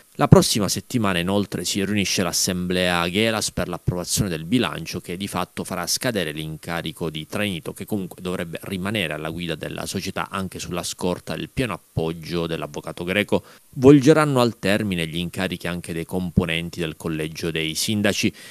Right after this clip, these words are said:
Se non mancano le difficoltà dovute anzitutto al numero limitato di addetti sui quali Gelas può fare affidamento, allo stesso tempo va avanti l'attività per stabilizzare i conti. Gelas aveva sommato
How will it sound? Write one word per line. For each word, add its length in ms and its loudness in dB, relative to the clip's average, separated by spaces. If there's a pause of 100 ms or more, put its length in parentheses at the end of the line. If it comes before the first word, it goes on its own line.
Se 180 4
non 400 4
mancano 680 2
le 240 -2
difficoltà 720 -4
dovute 500 -2
anzitutto 540 -2
al 60 -2
numero 380 -2
limitato 680 -2
di 100 -6
addetti 440 -2
sui 140 -8
quali 400 -6
Gelas 320 0
può 140 -10
fare 280 -8
affidamento, 680 -4
allo 140 -2
stesso 320 0
tempo 360 -4
va 100 -4
avanti 380 -2
l'attività 500 -4
per 260 -4
stabilizzare 800 -4
i 60 -4
conti. 520 0
Gelas 380 0
aveva 320 -2
sommato 380 -4